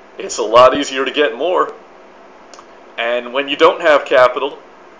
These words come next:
it's a lot easier to lose what little you have. So, if you believe in fettered capitalism, in fairly short order, you're gonna hail to the king. And if you believe in communism,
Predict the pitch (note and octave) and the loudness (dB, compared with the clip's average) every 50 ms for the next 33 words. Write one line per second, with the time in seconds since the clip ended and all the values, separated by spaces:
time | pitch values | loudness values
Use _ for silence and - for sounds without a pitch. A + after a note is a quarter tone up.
0 | - - - - A#2 A#2 A#2 A#2 A#2+ A2+ - - G#2+ C3 C#3 C#3 C#3 D3 D3+ D3 | -20 -20 -14 -8 -6 -4 -4 -4 -4 -6 -6 -4 2 6 6 6 6 4 2 -2
1 | C#3+ D3 D3 C#3+ C#3+ A#2+ B2+ D3 D#3 E3 E3 D3+ - G#2+ G#2+ A2+ C#3 - - - | -2 -2 -2 -2 -2 -4 -4 -4 -4 -4 -6 -8 -10 -10 -4 -2 -2 -2 -2 -4
2 | B2+ C3 D3 E3 E3 D#3+ D#3 D3+ D#3 D3 E3 D#3 - - - - - - - - | -10 -6 -4 -4 -4 -4 -6 -8 -8 -4 -2 -2 -2 -2 -4 -6 -10 -14 -20 -20
3 | - - - - - - - - - - - - - - - - - - - - | -20 -20 -20 -20 -20 -20 -20 -20 -20 -20 -20 -20 -20 -20 -20 -20 -20 -20 -20 -20
4 | - - - - - - - E3+ C#3+ C3+ C#3 C#3+ C#3+ C3+ - - - - - - | -20 -20 -20 -16 -14 -6 0 2 4 4 4 4 2 0 -4 -10 -20 -20 -20 -20
5 | - - - - - - - - - - C3+ C#3 C#3 D#3+ F3 D#3+ F3 F3 - F#3+ | -20 -20 -20 -20 -20 -20 -20 -20 -20 -18 -12 -6 -4 -4 -2 -4 -4 -4 0 2
6 | F#3+ F#3 F3 E3+ - F#3 F#3 G3+ - - D#3 D3 C#3+ C#3 C#3+ C#3+ C#3+ D3 - - | 2 2 2 2 2 2 2 2 2 -2 -2 -4 -4 -4 -6 -8 -10 -12 -14 -12
7 | A#2+ B2+ A#2+ - - D#3 D#3+ E3+ E3+ D#3+ D#3+ - - E3+ E3+ E3+ E3 D#3+ E3+ F3+ | -12 -12 -8 -2 0 2 2 2 2 -2 -4 -4 -4 -2 0 0 0 0 0 0
8 | E3 D#3 D3+ D3+ - - - - - - - - - - - - - - - - | 0 -2 -4 -6 -10 -18 -20 -20 -20 -20 -20 -20 -20 -20 -20 -20 -20 -20 -20 -20
9 | - - - - - G2 G#2+ C3+ D3 D#3 D#3+ C#3+ C#3+ E3 E3 E3+ E3 D#3 - - | -20 -20 -20 -20 -20 -12 -10 -8 -4 -4 -2 0 2 2 2 2 2 0 -4 -6
10 | - F3+ F#3 F3+ - - - - - - - - - - - - - - - - | -6 -6 -6 -6 -8 -12 -16 -20 -20 -20 -20 -20 -20 -20 -20 -20 -20 -20 -20 -20
11 | - - - - - - - - - - - - - - - - - - - - | -20 -20 -20 -20 -20 -20 -20 -20 -20 -20 -20 -20 -20 -20 -20 -20 -20 -20 -20 -20
12 | - - - B2+ B2+ C3 C3 C3 C3 C3 C3 C3 B2 B2 B2 - - - - - | -12 -6 -2 0 2 4 4 4 4 4 2 0 -4 -8 -12 -12 -14 -20 -20 -20
13 | - - - - - - - - - - - - A#2+ C3 B2 - C#3 C#3+ C3+ C#3+ | -20 -20 -20 -20 -20 -20 -20 -20 -20 -20 -16 -12 -10 -10 -10 -8 -8 -8 -6 -4
14 | C#3 D3 D#3+ F3 D#3+ D#3+ C#3+ B2 - D3+ D3 F3+ G#3+ A3+ A3 F3+ D#3 D#3 D3+ D#3+ | -2 -2 -2 -2 -2 -4 -6 -4 0 2 2 2 2 0 -4 -4 -4 -4 -6 -6
15 | E3 - | -10 -12